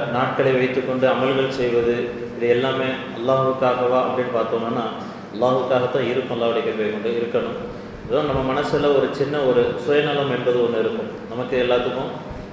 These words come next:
இது எல்லாத்துக்கும் சேர்த்து அல்லாஹ் நாளைக்கு மறுமையில சொர்க்கத்தை நமக்கு பரிசா கொடுக்கணும். ஏன்னு சொன்னா, அல்லாஹ் வந்து நோன்பாளிக்காக வேண்டி தனி சொர்க்கத்தை ரய்யான் என்னும் வாசலில் அல்லாஹு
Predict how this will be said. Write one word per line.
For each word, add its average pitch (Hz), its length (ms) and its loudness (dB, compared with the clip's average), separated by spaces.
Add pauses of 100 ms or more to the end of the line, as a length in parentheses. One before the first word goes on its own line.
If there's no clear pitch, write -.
இது 117 120 6
எல்லாத்துக்கும் 131 560 2
சேர்த்து 127 240 2
அல்லாஹ் 123 180 2
நாளைக்கு 117 300 0 (100)
மறுமையில 117 380 0 (520)
சொர்க்கத்தை 127 380 2
நமக்கு 117 260 -2
பரிசா 110 320 -2
கொடுக்கணும். 104 560 -2 (160)
ஏன்னு 120 280 -2
சொன்னா, 120 220 -4
அல்லாஹ் 120 280 2
வந்து 117 180 0
நோன்பாளிக்காக 117 720 2
வேண்டி 113 240 -2
தனி 117 200 -2
சொர்க்கத்தை 113 500 0 (500)
ரய்யான் 131 320 2
என்னும் 120 200 -2
வாசலில் 117 460 2
அல்லாஹு 113 300 2